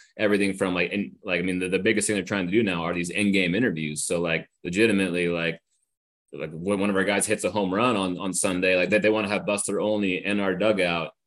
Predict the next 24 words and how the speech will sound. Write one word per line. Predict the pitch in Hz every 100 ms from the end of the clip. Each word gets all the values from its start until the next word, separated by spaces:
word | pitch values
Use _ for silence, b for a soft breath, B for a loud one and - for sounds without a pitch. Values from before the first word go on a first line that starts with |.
| -
inter-, | 101 98
interviewing | 104 107 92 90 85
a |
guy | 82 85 80 80 85 101
in, | 98 95
in | 117 113
real | 98 82
time. | 98 107 82 76 85
And | 85
they, | 92
they | 95
want, | 98 95 90 -
like, | 90 90
on, | 90 85 -
on | 92
Sunday, | - 107 101 92 87
it's | 90 85
kinda | - 95
been | 90 87
cool | - 98
with, | 92 -
with | 90 82
Fernando | 95 92 92 85
back. | 90 104 92 90